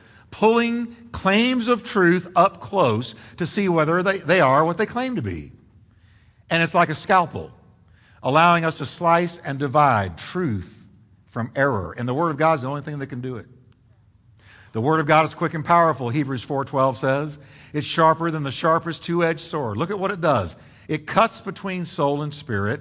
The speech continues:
It cuts between joint and marrow. And I can take it further and say it cuts between truth and error.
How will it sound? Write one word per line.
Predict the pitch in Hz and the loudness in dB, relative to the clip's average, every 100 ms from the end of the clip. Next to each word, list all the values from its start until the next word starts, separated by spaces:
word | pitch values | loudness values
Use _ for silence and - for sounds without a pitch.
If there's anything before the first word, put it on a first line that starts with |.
| - - - | -10 -20 -8
It | 156 156 | -6 -6
cuts | - 208 226 - | -2 2 2 0
between | 202 - 180 165 | -12 -6 -4 -4
joint | 131 147 147 143 | -2 0 0 0
and | 131 | -6
marrow. | 127 101 98 127 147 - - | -4 0 2 2 0 -10 -4
And | 143 | 2
I | 202 | 2
can | 202 | 2
take | 185 165 | -2 -2
it | 151 | -2
further | 180 202 | -2 0
and | 170 | -2
say | - 165 | 0 0
it | 165 - | 0 -6
cuts | - 233 226 - | 0 2 2 -2
between | - 170 175 156 151 | -12 -8 -4 -4 -6
truth | - 202 202 196 | -4 -2 -2 -2
and | 160 - | -8 -4
error. | 170 185 95 73 | -4 -4 -8 -12